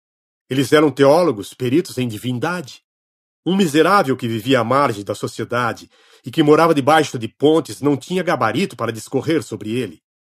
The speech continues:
Alguns religiosos radicais se perguntavam: não seria ele um profeta do mal? Não seria o anticristo que há séculos foi anunciado? O fato é que ele se tornou uma figura emblemática.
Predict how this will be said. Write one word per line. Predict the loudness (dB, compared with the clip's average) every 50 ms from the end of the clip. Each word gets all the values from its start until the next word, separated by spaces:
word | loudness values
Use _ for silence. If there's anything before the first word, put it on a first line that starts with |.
| _ _ _ _ _ _ _ -2
Alguns | 0 0 2 2 0 -2 0
religiosos | 0 0 0 0 0 0 2 2 4 2 2 -2 -6
radicais | -4 -2 -2 -2 -2 -6 -8 -6 -4 -4 -6 -8
se | -8 -6
perguntavam: | -6 -6 -6 -6 -8 -8 -4 -4 -4 -4 -6 -10 -16 _ _ _ _ _ _ _
não | -2 -2 -2
seria | 0 0 -2 -2 0 0 2 2
ele | 2 2 2
um | 0 0
profeta | 0 -2 -4 -2 -2 -4 -4 -4
do | -6 -12 -12
mal? | -10 -6 -4 -4 -4 -4 -6 -10 _ _ _ _ _ _ _ _ _ _ 0
Não | 0 0
seria | 0 2 0 0 0 2
o | 4 4
anticristo | 4 4 2 -2 -6 -4 0 0 2 0 0 -2 -6
que | -6 -4 -4
há | -6
séculos | -4 -2 -2 -2 -2 -4 -8 -10 -10
foi | -8 -6 -6
anunciado? | -4 -6 -6 -8 -10 -10 -10 -10 -10 -12 -14 -18 _ _ _ _ _ _ _ _ _ _ _ _ _
O | -12 -12
fato | -8 -4 -2 0 0 -2 -4 _ -20 -20 _ _ _ _ _ _ _ _ _ _
é | -6 -6
que | 0 2
ele | 2 2 2
se | 0 -6 -4
tornou | 0 2 2 2 4 2 2
uma | 2 0 -2
figura | -4 -6 -6 -4 -2 0 0
emblemática. | 0 0 0 0 -2 -2 -4 -6 -8 -10 -18 -20 -20 -20